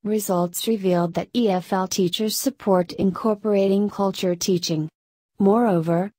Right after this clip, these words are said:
the statistical analysis of the results proved that incorporating intercultural knowledge in teaching positively impacts students' reading attitude.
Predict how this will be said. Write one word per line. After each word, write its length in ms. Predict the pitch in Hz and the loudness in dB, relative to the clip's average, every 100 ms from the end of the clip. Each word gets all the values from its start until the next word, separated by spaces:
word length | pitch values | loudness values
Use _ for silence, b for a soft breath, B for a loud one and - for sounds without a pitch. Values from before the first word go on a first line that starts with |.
| _ | _
the 100 | 202 | -4
statistical 840 | - - 196 214 202 - 170 - 208 | -2 -4 -2 -2 -4 -4 -4 -2 -2
analysis 880 | - 190 175 160 151 160 269 254 - | 0 0 2 0 -2 -2 -2 0 0
of 200 | 202 185 | -2 0
the 100 | 185 | -2
results 520 | 185 185 175 175 - | -2 0 -2 -2 -8
proved 520 | - 196 185 180 185 | -2 0 2 -2 -2
that 120 | 185 | 0
incorporating 880 | 180 175 233 214 214 202 196 180 190 | 0 -2 -2 -2 0 0 2 2 0
intercultural 1040 | 196 196 214 208 - 180 175 - 196 190 202 | 2 0 0 -6 -4 -4 -2 -2 0 2 2
knowledge 460 | 185 170 160 160 | 2 2 0 -2
in 180 | - 185 | -2 -2
teaching 540 | - 196 175 185 175 | -2 -6 -4 -2 -2
positively 800 | 175 185 196 214 - 220 214 240 | -2 0 0 -2 -4 -2 0 0
impacts 600 | 220 196 175 170 165 - | 0 -2 -2 -4 -6 -8
students' 720 | - - - 190 175 170 - | -12 -10 -2 0 2 0 -4
reading 380 | 214 196 180 185 | 0 2 2 2
attitude. 540 | 170 170 - 165 151 | 0 -2 -4 -4 -4